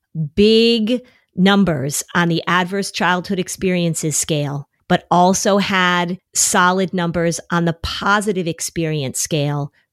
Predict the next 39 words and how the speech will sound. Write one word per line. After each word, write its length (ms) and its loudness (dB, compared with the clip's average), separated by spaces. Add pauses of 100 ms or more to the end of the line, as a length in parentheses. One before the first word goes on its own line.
those 360 2
people 600 -2 (320)
did 400 2 (140)
much 360 -2 (100)
better. 460 -4 (220)
And 100 2
it 80 -4
wasn't 300 0
subtle. 560 0 (220)
The 100 -4
research 500 -2
was, 300 -6
they 120 0
were 120 -2
pretty 340 -2
like, 540 -6
you 80 -2
know, 60 -4
like, 200 -8
"Look 220 -2
at 100 -4
that," 480 0
right? 320 -8 (140)
This 160 -4
person 320 -2
had 160 -2
a 40 -6
whole 380 2
lot 160 4
of 80 -2
crap 320 -2
that 160 -8
went 160 -8
on, 300 -6 (240)
but 160 -4
then 160 0
they 100 2
had 240 0
this. 680 -2